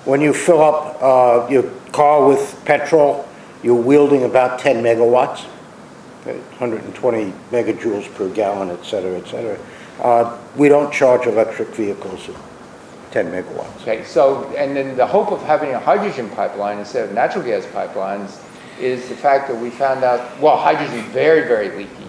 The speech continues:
Speaker 2: number one. Number two, the only way we can detect hydrogen is through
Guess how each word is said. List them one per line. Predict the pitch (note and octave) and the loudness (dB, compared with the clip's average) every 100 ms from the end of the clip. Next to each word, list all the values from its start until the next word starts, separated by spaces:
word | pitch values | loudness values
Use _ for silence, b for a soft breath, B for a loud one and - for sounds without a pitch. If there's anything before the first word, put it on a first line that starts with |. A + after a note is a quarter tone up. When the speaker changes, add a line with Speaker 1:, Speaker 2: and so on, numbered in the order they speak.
| G2+ | -8
Speaker 2:
number | A2 G2+ | -6 -4
one. | G2+ F#2 G2 | -4 -4 -4
Number | A2+ A2 | -6 -8
two, | - F#3 G3 F#3 - - - - - - | -4 -2 -2 -4 -10 -18 -20 -20 -20 -16
the | A#2 C3 | -6 0
only | D3+ D#3+ | 2 2
way | D3 C#3 | 0 0
we | C3 B2+ | -4 -10
can | A#2+ | -12
detect | A#2 A#2+ F#3 C3+ - | -8 -8 -6 -6 -6
hydrogen | - F3 F#3 B2+ G#2+ | -4 -2 -2 -8 -12
is | G2+ F#2+ | -14 -16
through | - A2+ G2+ | -12 -12 -12